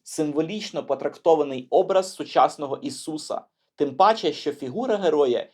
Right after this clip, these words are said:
і дійсно нагадує фігуру Ісуса, причому з не менш знаменитої роботи того часу "Явлення Христа народу".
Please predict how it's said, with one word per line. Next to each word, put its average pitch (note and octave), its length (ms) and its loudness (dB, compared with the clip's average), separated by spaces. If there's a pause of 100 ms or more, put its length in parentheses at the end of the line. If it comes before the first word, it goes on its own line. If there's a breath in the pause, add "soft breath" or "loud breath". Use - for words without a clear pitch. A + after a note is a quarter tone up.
(100)
і C4 60 -8
дійсно G#3 420 -6
нагадує D#3 500 4
фігуру C#3 400 -4
Ісуса, D3+ 600 -8 (280)
причому D#3 680 -2
з B2+ 120 -14
не C#3+ 120 -2
менш G3 300 0
знаменитої D3 640 -2
роботи C#3 400 4
того C#3 260 0
часу C#3+ 540 0 (200)
"Явлення D3 640 2
Христа C3 480 0
народу". D3+ 560 2